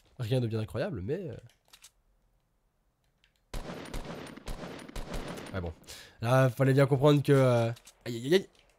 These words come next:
C'était un petit peu, euh, au pif. Je me suis dit peut-être que ça va passer, peut-être qu'il lui a, il lui reste peut-être que deux P V, on sait jamais. Ah, tentez, il faut toujours tenter, hein.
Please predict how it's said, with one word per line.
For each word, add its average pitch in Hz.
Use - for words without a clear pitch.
C'était -
un 131
petit 131
peu, 143
euh, 127
au 139
pif. -
Je -
me -
suis 127
dit 123
peut-être 123
que 123
ça 117
va 117
passer, 127
peut-être 127
qu'il 131
lui 127
a, 120
il 123
lui 127
reste 135
peut-être 143
que 139
deux 127
P 139
V, 123
on 139
sait 120
jamais. 113
Ah, 247
tentez, 302
il -
faut 170
toujours 233
tenter, 233
hein. 135